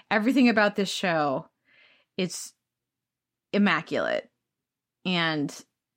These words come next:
it is unafraid to go all in on absolutely bizarre, um, ideas. Like the parallel universe where one of the characters is the president, but also an assassin sent to kill the president, who's his own twin brother he doesn't know he has.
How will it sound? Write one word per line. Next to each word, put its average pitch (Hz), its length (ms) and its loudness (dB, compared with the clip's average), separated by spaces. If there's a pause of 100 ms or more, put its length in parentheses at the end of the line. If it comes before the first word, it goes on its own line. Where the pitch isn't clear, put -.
(400)
it 190 160 2
is 185 260 0 (140)
unafraid 208 1120 2
to 202 220 -2
go 170 800 2
all 180 300 4
in 165 440 0
on 165 480 -2 (400)
absolutely 214 720 4
bizarre, 165 840 0 (600)
um, 107 500 0 (100)
ideas. 180 560 0 (360)
Like 277 280 4
the 285 120 2
parallel 320 360 6
universe 240 420 4
where 247 100 4
one 240 120 6
of 226 40 2
the 226 60 4
characters 220 480 2
is 202 140 2
the 202 80 0
president, 214 440 2
but 208 100 2
also 202 260 2
an 202 100 2
assassin 190 380 0
sent 180 220 -4
to 175 40 -8
kill - 140 -2
the - 100 -4
president, 147 480 -4
who's 196 220 0
his 175 160 -2
own 180 160 2
twin 196 180 0
brother 175 200 2
he 180 100 0
doesn't 175 140 -2
know 156 100 0
he 131 60 -2
has. - 280 -6